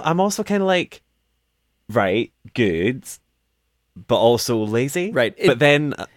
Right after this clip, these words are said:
Speaker 1: y-, you know what I
Speaker 2: but it
Speaker 1: mean? Am I
Speaker 2: does,
Speaker 1: just saying
Speaker 2: it does
Speaker 1: that
Speaker 2: beg
Speaker 1: because
Speaker 2: the
Speaker 1: <laughs>
Speaker 2: eternal question, why did you make this a musical? If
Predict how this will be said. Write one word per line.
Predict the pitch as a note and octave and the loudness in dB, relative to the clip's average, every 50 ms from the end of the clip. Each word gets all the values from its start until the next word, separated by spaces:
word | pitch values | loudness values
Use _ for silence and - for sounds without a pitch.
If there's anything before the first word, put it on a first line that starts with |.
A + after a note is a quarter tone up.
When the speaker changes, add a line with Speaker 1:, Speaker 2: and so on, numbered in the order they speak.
| _ _ - | _ _ -12
Speaker 1:
y-, | B2 A#2+ G#2+ A2 B2+ B2 | -8 -8 -6 -6 -2 0
you | C3+ | 0
know | C3 B2 | 2 4
what | G#2+ | 4
I | - | 4
Speaker 2:
but | G2+ | 4
it | A2 | 4
Speaker 1:
mean? | A2 A2 | 4 4
Am | - | 4
I | - | 4
Speaker 2:
does, | - | 4
Speaker 1:
just | G#2+ G#2 - | 2 0 0
saying | - - F#3 F3+ | 2 0 0 2
Speaker 2:
it | |
does | G3+ A3 A3+ - E3+ | 4 2 2 2 2
Speaker 1:
that | F#3+ | 2
Speaker 2:
beg | F#3 F3 F#3+ | 2 2 2
Speaker 1:
because | F#3+ F3+ E3 E3+ | 2 2 0 0
Speaker 2:
the | E3+ D#3+ | 2 4
Speaker 1:
<laughs> | - F3+ | 4 4
Speaker 2:
eternal | D3+ E3 D#3+ C#3 | 2 2 -2 -4
question, | - - G3+ G3+ - - - G#2+ G2 - _ _ _ | -4 -2 -2 -4 -4 -4 -8 -10 -10 -12 _ _ _
why | - C3+ D3 D#3+ D#3 D3+ | -2 2 4 4 4 4
did | D3 D3 C#3 | 2 -2 -6
you | D3 C#3+ | -6 -6
make | C#3 C3+ B2 - | -6 -6 -8 -8
this | B2+ A#2+ - C3+ | -10 -10 -10 -8
a | |
musical? | C3+ D3 D3 A#2+ G#2+ F2+ - - - - _ _ _ _ _ _ _ - | -8 -6 -6 -8 -8 -10 -14 -16 -20 -20 _ _ _ _ _ _ _ -2
If | G#3 A3+ - F#3 - - | 2 2 2 2 2 -8